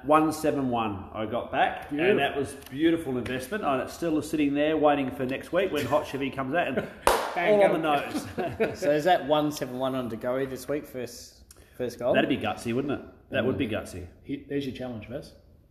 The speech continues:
Speaker 1: Well,
Speaker 3: Who
Speaker 1: I,
Speaker 3: have Collingwood got
Speaker 1: I
Speaker 3: this
Speaker 1: might pull out of that challenge. <laughs>
Speaker 3: Who have Collingwood got this week?
Speaker 1: Uh, I don't know.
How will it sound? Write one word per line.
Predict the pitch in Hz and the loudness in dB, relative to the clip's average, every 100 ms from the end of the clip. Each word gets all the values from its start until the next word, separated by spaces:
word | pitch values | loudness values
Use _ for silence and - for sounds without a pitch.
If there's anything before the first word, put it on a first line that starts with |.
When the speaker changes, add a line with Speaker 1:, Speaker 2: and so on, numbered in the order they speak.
| - | -12
Speaker 1:
Well, | 101 90 - - | -8 -8 -4 4
Speaker 3:
Who | 165 | 4
Speaker 1:
I, | |
Speaker 3:
have | 151 | 4
Collingwood | 135 139 135 | 2 0 0
got | 120 - | 0 2
Speaker 1:
I | |
Speaker 3:
this | - | 2
Speaker 1:
might | 113 - - | 2 -2 -6
pull | 127 | -2
out | 120 110 | 0 0
of | |
that | 110 | -4
challenge. | - 110 107 | -6 -4 -2
<laughs> | 294 - | 0 4
Speaker 3:
Who | 254 | 4
have | 131 | 4
Collingwood | 135 131 127 | 2 0 -2
got | 120 117 | -2 -4
this | 110 | -4
week? | 113 110 - - - - | -4 -4 -6 -18 -18 -6
Speaker 1:
Uh, | |
I | 110 107 110 110 113 113 113 113 | -2 0 0 2 4 4 4 2
don't | 123 127 110 | 4 2 2
know. | 123 175 233 | -2 -2 -4